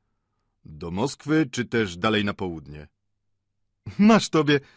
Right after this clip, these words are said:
w jaki sposób jadąc na północ mogę trafić gdzieś dalej na południe?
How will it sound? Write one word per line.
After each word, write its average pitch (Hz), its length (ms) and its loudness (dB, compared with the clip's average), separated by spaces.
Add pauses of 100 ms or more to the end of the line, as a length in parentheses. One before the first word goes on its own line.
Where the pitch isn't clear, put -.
(440)
w 135 40 2
jaki 226 200 2
sposób 208 420 -2
jadąc 208 340 2
na 151 100 0
północ 269 460 -8
mogę 180 220 -2
trafić 175 420 -6
gdzieś 139 240 -8
dalej 175 240 2
na 170 80 -2
południe? 110 520 -2